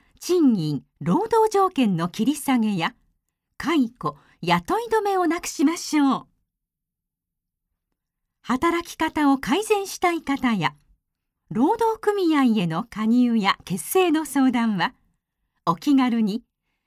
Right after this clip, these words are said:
ゼロ一二ゼロ、三七八、ゼロ六ゼロ。皆は全労連にお寄せください。労働組合に入ること、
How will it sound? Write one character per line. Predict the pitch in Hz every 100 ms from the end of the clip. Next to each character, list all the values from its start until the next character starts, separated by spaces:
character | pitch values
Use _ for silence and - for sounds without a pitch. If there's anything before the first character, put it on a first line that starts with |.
| -
ゼ | 214 320
ロ | 370 359
一 | 349 - 269 254
二 | 262 339
ゼ | 277 302
ロ、 | 254 180 _ _ _ -
三 | - 262 339 453
七 | 415 302 240
八、 | 254 208 226 - 196 _ _ _ -
ゼ | 156 190
ロ | - 480
六 | 453 440 320 262
ゼ | 277 254
ロ。 | - _ _ _ _ _ _ -
皆 | 247 294 339
は | 277 262
全 | 262 262
労 | 480 494 453
連 | 403 359 349
に | 359 -
お | 196
寄 | 311
せ | 285 339
く | 262
だ | 294
さ | - 294 285
い。 | 254 - _ _ _ _ _ _ _ _ _ _ _ _ _ _ _ _ _ _ _ _ _ _ _ _ _ _ _ _ _ -
労 | 151 185 440
働 | 466 453
組 | - 427 370
合 | 330 285
に | 240 247
入 | 277 302
る | 214 226
こ | 220 -
と、 | -